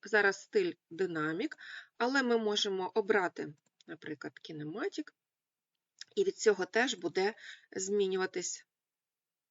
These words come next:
е, зображення. Тому, погравшись з цими варіантами,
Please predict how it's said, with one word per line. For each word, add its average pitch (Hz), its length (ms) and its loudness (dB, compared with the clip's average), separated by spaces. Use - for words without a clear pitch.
е, 180 100 -2
зображення. 175 640 0
Тому, 311 240 2
погравшись 302 720 2
з - 120 -14
цими 233 240 2
варіантами, 269 680 -2